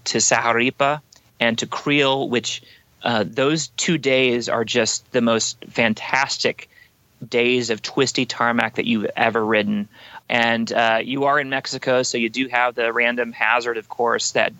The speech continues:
that suddenly ar-, arises. But the, uh, the twisty roads, it's, they're intoxicatingly twisty, Jim. And so the first two days are just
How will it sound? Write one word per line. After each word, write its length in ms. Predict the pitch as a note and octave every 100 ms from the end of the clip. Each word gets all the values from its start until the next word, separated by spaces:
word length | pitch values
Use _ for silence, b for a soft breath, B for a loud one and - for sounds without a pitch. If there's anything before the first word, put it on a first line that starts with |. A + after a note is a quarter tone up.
| -
that 220 | C3+ -
suddenly 500 | - C3 A#2+ C3 B2+
ar-, 140 | A#2+ A#2+
arises. 640 | A#2+ A#2 A2 B2 A#2 A2 - B B B
But 220 | C#3 C3+ - B B
the, 420 | A#2+ C3 B2+ A#2+
uh, 220 | A#2 A2+ -
the 140 | - A#2+
twisty 580 | - E3 D#3+ - D3
roads, 720 | C3 C3 C3 C3 C3 B2+ A2+ - - -
it's, 200 | - -
they're 200 | D3 D3+
intoxicatingly 960 | C#3+ - F3 E3+ D#3+ - C#3 C3+ B2
twisty, 480 | - - B2 - A2
Jim. 340 | G#2+ G#2 G2+ - - B B B
And 120 | C3+
so 60 | C#3+
the 120 | C#3+
first 260 | - E3+ -
two 140 | D3+
days 340 | C3+ C#3 B2+
are 80 | A2+
just 260 | A2+ A2+